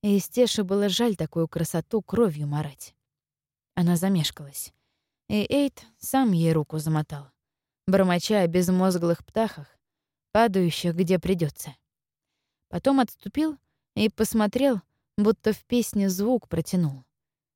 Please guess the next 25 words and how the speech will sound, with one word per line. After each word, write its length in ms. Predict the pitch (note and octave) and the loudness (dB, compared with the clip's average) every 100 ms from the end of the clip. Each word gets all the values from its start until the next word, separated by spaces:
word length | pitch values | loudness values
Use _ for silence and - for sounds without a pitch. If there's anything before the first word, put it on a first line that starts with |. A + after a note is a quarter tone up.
| - | -2
и 100 | F#3 | 0
внутри 400 | F#3 F3+ E3+ B3 | 2 0 2 0
отозвалась 680 | F3+ F3 E3+ E3+ F#3+ F#3 | 2 -2 -2 0 0 0
струной. 540 | - - G3 D#3 B2+ _ _ _ _ _ _ _ _ _ _ _ _ | -4 -4 -2 -2 -6 _ _ _ _ _ _ _ _ _ _ _ _
«Я 240 | F#3 D#3+ D#3 | -4 -2 0
бы 100 | D#3+ | -2
хотела 460 | F3 D#3+ E3+ D#3+ | -2 0 2 2
опять 300 | D#3 F3 E3 | 2 2 0
тебя 240 | - D3+ D3+ | 0 -2 -2
встретить 580 | - D#3 - - - _ _ _ _ - | -4 -12 -12 -16 -18 _ _ _ _ -8
на 120 | D#3 | -4
том 220 | D3+ D#3 | 0 0
пляже. 320 | D3+ E3 C#3+ C3+ _ _ _ _ _ _ _ _ | 2 0 0 -8 _ _ _ _ _ _ _ _
Как 200 | - D#3 | -6 -4
тогда?» 380 | - E3+ D#3 C3+ _ _ _ _ _ _ _ _ | -2 -2 -4 -8 _ _ _ _ _ _ _ _
«С 160 | C#4 C4+ | -2 2
голым 360 | D4+ D#4 D4 | 2 4 4
задом?» 420 | C4+ D#4 D#4 G#3+ D#3 _ _ _ _ _ _ _ | 4 4 4 0 -4 _ _ _ _ _ _ _
Неловко 500 | G3 G3+ A#3 B3 - | 0 4 4 2 0
и 80 | G#3 | 0
нервно 460 | G3 A3 C4+ G#3 F3 | 2 2 0 0 0
ляпнула 460 | F3+ G3+ F#3+ F#3+ | 0 0 -2 -2
Стеша, 540 | G3+ - E3+ C#3+ D3+ C3 _ _ _ _ - | -4 -6 -8 -8 -10 -14 _ _ _ _ -4
отчаянно 600 | G3 F3 - G#3 G3 F3 | -2 0 0 2 2 -2
храбрясь 600 | E3 F3+ E3+ A3+ F#3 - | 0 -2 0 -2 -2 -10